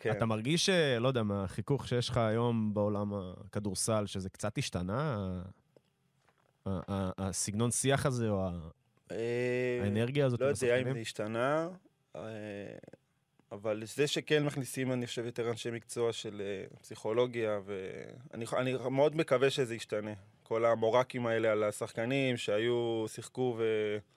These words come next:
Speaker 1: בבלטות וזה, זה, אה, זה מחלחל לשחקנים, ואתה יודע, שחקן
Speaker 2: ולא
Speaker 1: ש-
Speaker 2: כל כך מקדם,
Speaker 1: אתה יודע,
Speaker 2: לא כל כך
Speaker 1: שחקן
Speaker 2: מקדם
Speaker 1: שנפ-,
Speaker 2: אותנו.
Speaker 1: שחקן צעיר שנפצע וקורא לו, לא משנה, קאבה קרסול, זה,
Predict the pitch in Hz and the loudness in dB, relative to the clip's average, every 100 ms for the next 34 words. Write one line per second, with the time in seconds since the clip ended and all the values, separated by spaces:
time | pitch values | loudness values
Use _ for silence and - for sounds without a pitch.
0 | _ _ - - 110 127 143 - 127 110 | _ _ -6 2 6 6 4 4 0 0
1 | 113 120 139 127 - - _ _ _ _ | -4 2 2 2 -4 -20 _ _ _ _
2 | 101 107 110 107 107 110 107 107 107 101 | -6 0 2 4 2 2 2 2 -2 -6
3 | _ _ _ _ _ _ _ _ _ _ | _ _ _ _ _ _ _ _ _ _
4 | _ _ _ _ - - 92 90 98 101 | _ _ _ _ -20 -14 -12 -10 -12 -12
5 | 101 101 113 - 117 151 151 143 131 - | -10 -4 -2 0 4 6 4 2 -2 -2
6 | 110 123 135 127 135 127 127 139 156 - | 0 -2 -2 -2 0 -2 -4 2 2 2
7 | 127 143 117 127 135 131 123 123 117 113 | -2 0 4 4 4 2 2 2 2 4
8 | 117 107 95 - _ _ _ - - 131 | 2 2 -2 -8 _ _ _ -14 -8 0
9 | 147 143 143 139 123 123 120 107 101 95 | 2 4 4 4 4 4 2 2 0 -2
10 | 131 160 156 147 139 139 131 120 117 - | 4 2 4 4 4 4 0 -6 -8 2
11 | 127 120 101 110 113 123 131 123 117 127 | 4 4 2 -2 2 4 6 6 6 4
12 | - 110 127 143 127 127 117 - 117 104 | 2 0 2 4 2 0 -6 0 -2 0